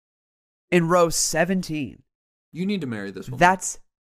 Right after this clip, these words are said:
Speaker 1: I do. I can't wait to. <laughs> Dude, I'm like, sh-, like, I don't, I don't cry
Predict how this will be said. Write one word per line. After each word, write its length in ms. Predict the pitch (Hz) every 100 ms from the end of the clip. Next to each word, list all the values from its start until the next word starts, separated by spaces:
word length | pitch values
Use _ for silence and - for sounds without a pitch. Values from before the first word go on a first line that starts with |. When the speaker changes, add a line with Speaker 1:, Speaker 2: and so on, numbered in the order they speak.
| _ _ _ _ _ _ -
Speaker 1:
I 140 | 185
do. 420 | 175 131 208 269
I 100 | 160
can't 260 | 143 208 185
wait 220 | 147 208 -
to. 220 | - - - - - 605 539 - _ _ - - - - -
<laughs> 1500 | 311 - 330 311 - 330 370 - _ - - _ _ _ _
Dude, 400 | - 285 190 139 _ _ -
I'm 340 | 202 226 254
like, 280 | 247 214 202 _ _ _ -
sh-, 180 | - - - 110
like, 340 | 190 208 -
I 180 | - 214
don't, 260 | 262 277 - -
I 120 | 180
don't 200 | 202 180
cry 460 | - 160 143 147